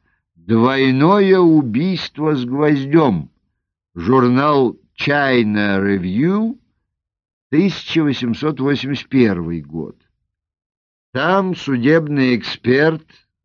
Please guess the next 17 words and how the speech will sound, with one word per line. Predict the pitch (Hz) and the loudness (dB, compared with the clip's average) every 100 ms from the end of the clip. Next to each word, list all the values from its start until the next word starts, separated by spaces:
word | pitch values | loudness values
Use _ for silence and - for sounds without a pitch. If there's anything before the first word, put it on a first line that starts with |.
| _ _ | _ _
осматривает | 120 123 135 160 143 139 123 120 117 - | -4 -4 -2 -2 0 2 4 4 2 -4
тело, | - 113 120 123 143 160 | -2 2 2 2 2 0
но | 165 180 214 | -2 -4 -2
ничего | 226 202 196 185 190 | -4 -2 0 0 0
не | 156 | 0
находит, | 135 120 - 95 104 104 98 113 - | 0 -2 -4 -2 0 2 0 -2 -2
и | 151 151 | 0 0
тогда | - 135 120 131 151 | 2 0 0 0 0
жена | 107 113 101 110 180 220 | 0 0 0 0 0 -2
советует | - 123 120 175 214 196 180 139 | -2 -2 0 0 -2 -2 -2 -2
ему | 135 143 151 196 | -4 -6 -4 -4
осмотреть | 180 - 139 143 139 170 147 - - | -4 -6 -8 -8 0 2 2 -2 -12
череп | - 190 233 233 156 101 - - - _ - | -10 -6 -4 0 2 0 -4 -20 -20 _ 2
и | 156 | 2
специально | 151 - 180 156 - 156 135 135 135 147 160 175 | 2 -4 -4 -4 -2 0 0 0 0 -2 -2 -4
поискать | 175 135 107 95 - 95 113 143 131 | -4 -2 -2 -4 -10 -4 -4 -4 -4
гвоздь. | 98 82 78 - - | -4 -4 -8 -12 -20